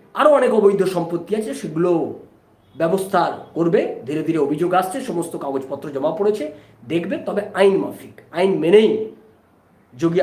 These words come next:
আদিত্যনাথ সরকার করবে। আমাদের এই সমস্ত বিষয়গুলোর ওপর নজর থাকবে। আপনাদের নজর থাকুক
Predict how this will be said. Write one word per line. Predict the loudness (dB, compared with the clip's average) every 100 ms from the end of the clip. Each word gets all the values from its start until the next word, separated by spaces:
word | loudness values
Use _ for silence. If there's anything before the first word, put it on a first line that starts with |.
| 0
আদিত্যনাথ | -6 -6 -4 -4 -6
সরকার | -10 -10 -12
করবে। | -16 -18 -20 _ _ _ _ _ -2
আমাদের | 0 2
এই | 0 0
সমস্ত | -2 0 -2
বিষয়গুলোর | -2 -2 -2 -2 -2
ওপর | -8 -8 -14 -20 _ -10
নজর | -6 -6 -6
থাকবে। | -6 -6 -8 -10 -20 _ -12
আপনাদের | -6 -4 -4
নজর | -6 -8 -8
থাকুক | -6